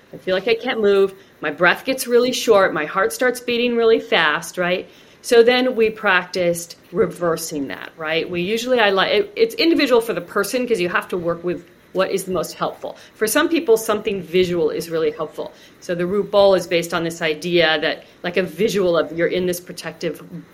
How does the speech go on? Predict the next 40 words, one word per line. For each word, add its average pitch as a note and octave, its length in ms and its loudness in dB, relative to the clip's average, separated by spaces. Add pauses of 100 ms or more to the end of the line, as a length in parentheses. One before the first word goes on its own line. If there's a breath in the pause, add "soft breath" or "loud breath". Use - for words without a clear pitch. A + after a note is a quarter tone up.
bubble, - 500 -4
right? E3 380 -4 (320 loud breath)
We G#3 80 -2
focus B3+ 340 0
on A3 140 4
the G3+ 80 0
root G3+ 180 0
chakra G#3 400 0
'cause F#3 220 -8
that E3+ 180 -2
activates E3+ 600 -6
that D#3+ 180 -6
energy E3 340 -6
of D#3 80 -8
safety D#3 440 -4
in D3+ 100 -6
your D3 100 -6
body. C3+ 540 -4
And D3+ 180 -10
we C#3+ 100 -8
would, C#3+ 200 -10
I C#3+ 100 -8
would D3 160 -8
have C#3 180 -10
you C#3+ 80 -8
practice, - 520 -8
"I'm D#3 120 -10
safe D3 340 -6
in A#3+ 120 -2
my C4 140 -2
body A#3+ 320 0
in F#3 320 -4
this F#3+ 240 -8
moment. C#3 340 -8
In F3 240 -4
this A3 320 4
moment, G3+ 400 -2
I D3 120 -6
am D#3 120 -8
safe C#3+ 520 -8